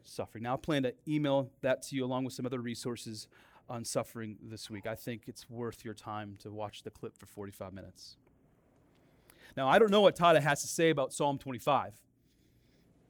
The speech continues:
but here's how King David's life and words connect with Tada's story. Every person has a different story to share, a path of pain filled with tears.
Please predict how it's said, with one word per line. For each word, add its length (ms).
but 100
here's 180
how 120
King 280
David's 360
life 320
and 140
words 260
connect 320
with 80
Tada's 340
story. 420
Every 260
person 380
has 420
a 40
different 380
story 360
to 80
share, 440
a 80
path 560
of 160
pain 380
filled 280
with 160
tears. 720